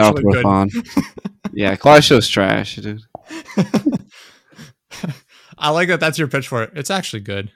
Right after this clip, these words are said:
Speaker 2: You know?
Speaker 1: Yeah, that one's actually good. I like the Klaus Show.
Speaker 2: <laughs> Awesome. Thank you. Thank you, man. Everyone
Speaker 1: Right.
Speaker 2: go check out dead justice productions dot live. Links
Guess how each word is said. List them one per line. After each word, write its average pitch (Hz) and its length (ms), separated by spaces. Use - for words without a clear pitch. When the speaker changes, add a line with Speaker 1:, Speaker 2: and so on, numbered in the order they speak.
Speaker 2:
You 139 140
know? 123 60
Speaker 1:
Yeah, 113 200
that 131 180
one's 135 220
actually 107 300
good. 98 200
I 104 80
like 110 240
the - 60
Klaus - 320
Show. - 340
Speaker 2:
<laughs> 143 280
Awesome. 98 300
Thank 120 200
you. 117 40
Thank 120 120
you, 117 40
man. 117 240
Everyone 147 200
Speaker 1:
Right. - 40
Speaker 2:
go 147 80
check 151 160
out 123 160
dead 127 160
justice 131 160
productions 127 400
dot 123 180
live. 113 380
Links 143 380